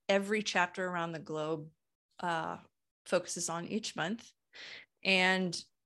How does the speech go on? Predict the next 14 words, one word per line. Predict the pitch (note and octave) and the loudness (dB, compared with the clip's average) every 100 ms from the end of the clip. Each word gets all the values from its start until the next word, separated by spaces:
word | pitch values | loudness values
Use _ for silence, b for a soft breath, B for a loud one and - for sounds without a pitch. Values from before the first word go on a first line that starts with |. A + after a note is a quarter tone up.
| _ _ | _ _
the | E3+ G3 F#3 | -6 -2 -2
rules | E3 E3+ E3+ F3 | 0 2 2 2
are | - D#3 D#3 E3 E3+ | -2 0 2 2 2
that | E3 D3+ D3+ - | 2 2 0 -4
a | |
speaker | - - F3 | -6 -4 -6
comes | F3 F3 E3+ | -4 -4 0
in, | G#3+ A#3 G#3+ | 2 2 -2
no | D#3+ D#3+ | -2 -2
one | G3+ B3+ | 0 -2
gets | C#4 - | -4 -8
paid, | - D#3+ D#3 F3 _ | -4 -4 -4 -8 _
no | F3+ E3 F3 | -4 -2 -2
one, | F3+ F3+ | -2 -4